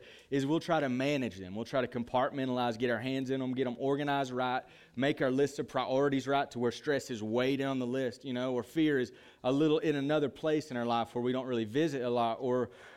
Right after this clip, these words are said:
or we try to medicate it to where we can just mask it. Let me, let me do all these activities. Let me do all this stuff to where I don't think about that as much. Or let me take this thing to where it just, it's a little more dull and manageable, tolerable, you know?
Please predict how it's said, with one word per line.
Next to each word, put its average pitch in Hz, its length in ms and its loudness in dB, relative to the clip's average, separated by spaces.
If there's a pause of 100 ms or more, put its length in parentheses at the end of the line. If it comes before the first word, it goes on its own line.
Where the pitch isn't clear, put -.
(180)
or 156 260 2
we 156 100 4
try 156 180 0
to 127 60 2
medicate 135 580 0
it 95 120 -12
to - 100 -12
where 120 140 2
we 127 100 0
can 123 160 -4
just 117 160 -2
mask 123 400 -2
it. 110 80 -6
Let 127 160 -2
me, 143 120 -2
let 160 180 -2
me 185 100 0
do 165 260 4
all 151 120 4
these 143 180 0
activities. 127 720 -2
Let 135 80 0
me 139 100 -2
do 143 220 0
all 135 160 2
this 131 200 -4
stuff 147 520 -2 (260)
to - 80 -8
where 135 80 4
I 131 60 2
don't 123 220 -8
think 175 220 -2
about 110 280 -4
that 104 160 -6
as 98 100 -14
much. 92 260 -14
Or 123 80 -2
let 156 160 2
me 175 120 -2
take 175 400 -2
this 139 280 0 (680)
thing 185 380 0
to 143 120 -4
where 139 240 4
it 131 80 -2
just, 127 300 -6
it's 123 180 -8
a 127 60 -6
little 127 180 -4
more 131 240 -2
dull 131 360 2
and 127 120 -2
manageable, 131 560 -4
tolerable, 101 640 -4
you 113 140 -4
know? 120 180 -2